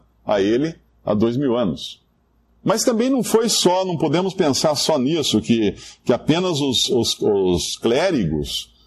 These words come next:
os religiosos da época tinham dado um valor tão baixo a ele, tinham avaliado tão, tão irrisoriamente a Cristo. Ah,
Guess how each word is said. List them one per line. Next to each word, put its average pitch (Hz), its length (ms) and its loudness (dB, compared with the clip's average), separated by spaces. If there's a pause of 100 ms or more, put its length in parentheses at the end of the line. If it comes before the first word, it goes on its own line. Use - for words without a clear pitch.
(160)
os 98 160 2
religiosos 117 680 0
da 104 100 2
época 110 360 0
tinham 131 200 0
dado 131 240 0
um 151 60 -2
valor 131 340 0
tão 202 220 -2
baixo 196 400 0
a 113 60 2
ele, 92 260 0
tinham 120 220 0
avaliado 127 440 0
tão, 254 360 -4
tão 294 400 -4 (240)
irrisoriamente 160 1300 -2 (540)
a 110 140 -2
Cristo. 123 680 -2 (540)
Ah, 117 760 0